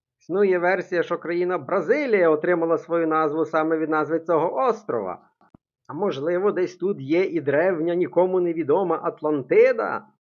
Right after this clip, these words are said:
Хоча це навряд чи. Мало хто з вас знає, можливо, ніхто взагалі не знає. Але сама назва ацтеків була Ацтлан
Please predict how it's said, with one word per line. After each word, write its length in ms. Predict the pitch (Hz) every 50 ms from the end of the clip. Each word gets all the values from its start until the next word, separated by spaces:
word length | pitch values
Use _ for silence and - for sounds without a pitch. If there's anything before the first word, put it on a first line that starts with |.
| _ _ _ _ - _ _ _ _ _ _ _ -
Хоча 400 | - 147 143 143 - 226 233 220
це 280 | 208 208 - 175 175 170
навряд 640 | 165 160 151 143 139 139 139 135 131 123 113 104 -
чи. 320 | - - 110 104 98 92 - -
Мало 240 | - 247 220 196 180
хто 180 | - - 180 151
з 40 | 147
вас 180 | 147 139 127
знає, 800 | 127 127 127 147 160 165 180 175 156 160 160 156 151 147 147 151 - - -
можливо, 240 | 214 196 175 143
ніхто 380 | 135 120 107 104 - 123 143 165
взагалі 280 | 165 160 170 170 165 160
не 140 | 156 156
знає. 520 | 143 143 147 147 143 139 135 135 123 127 127 _ _ _ _ _ _ _ _ -
Але 260 | 135 151 170 180 160
сама 300 | - 190 190 190 196 190
назва 460 | 190 196 196 196 175 160 165 175 160
ацтеків 600 | 165 175 - - - - 208 214 208 208 226 214 180
була 440 | 156 170 208 208 196 190 175 - -
Ацтлан 1400 | - 170 180 202 - - _ _ _ _ _ - 131 135 190 208 214 220 220 208 196 180 151 131 117 104 69